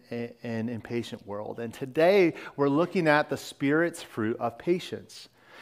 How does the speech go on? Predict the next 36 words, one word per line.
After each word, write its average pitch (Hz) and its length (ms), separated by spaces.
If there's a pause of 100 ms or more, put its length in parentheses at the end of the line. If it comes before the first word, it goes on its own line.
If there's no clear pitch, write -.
(100)
And 180 140
this 247 200
is 196 120
actually 202 380
a 156 40
bit - 600
awkward 165 480
for 98 180
us. - 400 (720)
The 165 120
first 262 380
three 190 360
fruit 170 400
of 131 240
love 147 500
and 123 160
joy 143 500
and 123 200
peace 131 500 (240)
are 180 140
popular. 170 840 (680)
Who 294 320
doesn't 277 320
like 226 320
thinking 151 400
about 117 220
such - 260
things? - 560 (1000)
The 147 80
reality 226 480
is, 147 260
we 180 260
know 165 360
we 214 220
are 135 160
impatient, 123 680